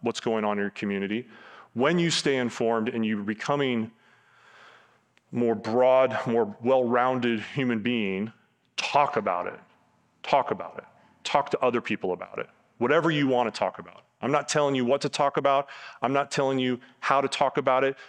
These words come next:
But when you talk about it, talk about facts, not opinion. Talk about the facts and challenge conventional wisdom with the facts. 'Cause that, in my opinion, is the only way we grow as a community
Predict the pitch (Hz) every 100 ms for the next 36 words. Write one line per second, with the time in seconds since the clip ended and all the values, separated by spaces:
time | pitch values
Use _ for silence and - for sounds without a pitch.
0 | - 127 127 131 - 147 - 147 147 143
1 | - - 151 156 - - 127 107 - -
2 | - - _ _ _ - 123 147 - -
3 | - 120 95 - - _ _ _ _ -
4 | - 131 131 120 - - 104 101 - -
5 | - 117 98 - 117 120 127 120 - 113
6 | 110 107 - 107 104 101 101 98 - 98
7 | - 90 - - - - _ _ _ _
8 | - 120 104 123 120 98 - - _ _
9 | - 104 101 98 104 101 90 113 107 104
10 | 98 95 95 _ _ _ 107 104 104 101
11 | 101 98 95 - 95 92 90 90